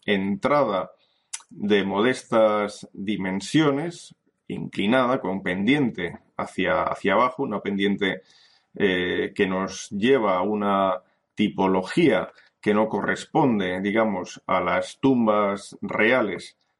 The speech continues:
de la época ramésida, donde hemos comprobado cómo las entradas son monumentales y donde el acceso es prácticamente horizontal o con muy leve, eh, inclinación. La tumba fue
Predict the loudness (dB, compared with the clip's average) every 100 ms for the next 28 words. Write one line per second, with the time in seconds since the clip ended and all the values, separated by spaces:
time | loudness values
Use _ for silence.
0 | -4 0 2 2 0 0 0 0 0 0
1 | 2 2 0 -2 -2 -2 -6 -18 -6 0
2 | 0 2 2 4 2 2 2 2 0 -4
3 | _ -4 0 2 2 2 2 2 4 4
4 | 2 2 2 2 0 -2 2 4 4 4
5 | 4 4 -4 _ -20 _ 0 2 2 0
6 | 0 0 -2 -2 -2 0 2 4 2 -2
7 | -2 -2 -2 -2 0 0 2 2 2 2
8 | 0 2 2 0 -6 -20 _ _ 4 4
9 | 4 2 2 2 2 2 2 2 4 4
10 | 4 2 -6 _ _ -2 0 0 -2 0
11 | 0 2 2 0 -6 -20 _ _ _ _
12 | _ _ _ _ _ _ _ _ _ -20
13 | -20 -20 _ 0 0 2 4 4 4 2
14 | 2 2 4 6 6 6 4 0 -6